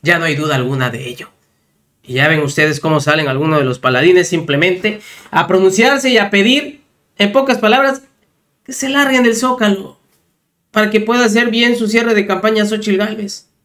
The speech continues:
No, bueno. No, bueno. Nos vemos, señores, que sigan pasando un excelente día. Servidor, Rodríguez, transmitiéndoles desde su canal. Recuerden,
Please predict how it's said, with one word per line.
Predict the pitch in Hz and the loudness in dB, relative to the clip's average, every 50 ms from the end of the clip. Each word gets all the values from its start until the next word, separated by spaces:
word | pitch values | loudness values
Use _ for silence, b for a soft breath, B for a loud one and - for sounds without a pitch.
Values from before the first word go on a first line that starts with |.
| _ | _
No, | _ 156 196 233 214 | _ 0 2 2 2
bueno. | 160 160 180 185 135 - - _ _ _ _ _ _ _ _ _ _ _ _ _ _ _ _ _ | 0 -2 -2 -4 -4 -8 -14 _ _ _ _ _ _ _ _ _ _ _ _ _ _ _ _ _
No, | 156 196 202 151 | 2 2 2 0
bueno. | 131 127 131 - _ _ _ _ _ b b b b _ _ _ _ _ _ - | -4 -10 -14 -18 _ _ _ _ _ b b b b _ _ _ _ _ _ 0
Nos | - 214 220 | 0 2 4
vemos, | 233 240 247 240 226 | 4 4 4 2 4
señores, | 208 208 214 226 233 226 208 202 | 4 4 4 6 4 4 2 2
que | 196 | 0
sigan | 175 208 226 233 208 | 0 2 2 2 2
pasando | 214 202 214 226 233 233 | 0 0 0 0 0 2
un | 226 | 2
excelente | 214 202 208 - - 190 185 180 180 214 220 214 202 - 170 170 | 2 0 -2 -2 -2 0 2 2 2 2 2 0 -2 0 0 2
día. | 180 214 196 165 151 147 143 143 | 4 4 4 2 2 0 0 -2
Servidor, | 143 - 208 220 233 220 - 139 120 110 - - - _ _ _ _ _ - - _ | -2 0 0 2 2 0 -2 -4 -8 -10 -12 -16 -20 _ _ _ _ _ -20 -18 _
Rodríguez, | - 131 143 156 185 185 175 175 160 | -6 -4 0 2 2 2 2 0 -2
transmitiéndoles | 170 185 190 180 180 160 - 185 196 202 202 196 190 - - - _ _ _ _ _ _ _ _ _ - | 0 -2 0 0 -2 0 0 2 2 2 2 2 0 -2 -4 -12 _ _ _ _ _ _ _ _ _ 0
desde | 180 226 247 208 214 208 | 0 2 2 2 2 2
su | 247 - | 0 0
canal. | 233 226 240 254 254 254 240 - - _ | 0 0 2 2 0 0 -2 -6 -12 _
Recuerden, | - 131 143 135 127 117 - - - | -8 -4 -2 -2 -2 -2 -4 -8 -16